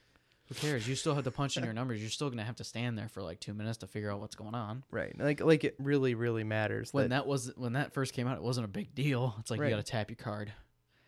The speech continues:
Speaker 1: And when I first saw people doing it, they had to do it, like, two or three times for it to work. I was
Speaker 2: Right.
Speaker 1: like, "Come on, it's not a good technology yet. Come on."
Speaker 2: It will work.
Speaker 1: It will
Speaker 2: In
Speaker 1: work
Speaker 2: ten
Speaker 1: eventu-,
Speaker 2: years.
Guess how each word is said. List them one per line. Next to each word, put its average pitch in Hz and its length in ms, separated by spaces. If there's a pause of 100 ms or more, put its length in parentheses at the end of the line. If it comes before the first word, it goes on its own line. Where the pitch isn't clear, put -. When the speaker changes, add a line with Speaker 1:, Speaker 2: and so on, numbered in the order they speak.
(240)
Speaker 1:
And 110 340 (260)
when 123 120
I 120 100
first 117 240
saw 113 120
people 110 240
doing 113 180
it, 104 120
they 110 80
had 113 120
to 107 60
do 110 140
it, - 80
like, 101 160
two 120 160
or 110 40
three 110 200
times 110 320
for 107 120
it 101 60
to 85 80
work. 107 380 (220)
I 143 40
was 127 120
Speaker 2:
Right. 110 80
Speaker 1:
like, - 100
"Come 120 160
on, 104 340
it's 107 240
not 110 140
a 107 40
good 104 140
technology 127 480
yet. 110 160
Come 123 160
on." 117 420 (720)
Speaker 2:
It 170 220
will 196 220
work. 135 460 (280)
Speaker 1:
It 156 160
will 240 160
Speaker 2:
In 143 60
Speaker 1:
work 151 180
Speaker 2:
ten 165 200
Speaker 1:
eventu-, 135 60
Speaker 2:
years. - 340